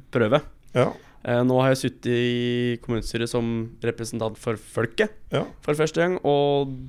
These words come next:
Speaker 1: eh, i Høyre da, vel å
Speaker 2: Ja, ja,
Speaker 1: merke.
Speaker 2: ja,
Speaker 1: Og
Speaker 2: ja.
Speaker 1: det, det er en helt annen opplevelse.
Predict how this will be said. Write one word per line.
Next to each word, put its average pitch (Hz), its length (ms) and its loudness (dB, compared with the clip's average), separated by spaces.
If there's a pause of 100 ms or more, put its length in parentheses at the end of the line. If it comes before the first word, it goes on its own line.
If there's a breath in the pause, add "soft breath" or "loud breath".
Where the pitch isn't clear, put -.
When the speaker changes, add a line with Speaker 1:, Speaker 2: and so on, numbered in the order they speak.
(840 soft breath)
Speaker 1:
eh, 127 720 4
i 127 160 2
Høyre 120 320 2
da, 143 80 0 (100)
vel - 140 2
å 160 80 6
Speaker 2:
Ja, - 0 -
ja, 165 80 8
Speaker 1:
merke. 131 240 6
Speaker 2:
ja, 117 100 2
Speaker 1:
Og 127 140 6
Speaker 2:
ja. 131 80 8 (640 soft breath)
Speaker 1:
det, - 160 -8 (580)
det 113 100 0
er 139 60 4
en 151 140 -2
helt 131 200 0
annen 127 160 4
opplevelse. 135 440 2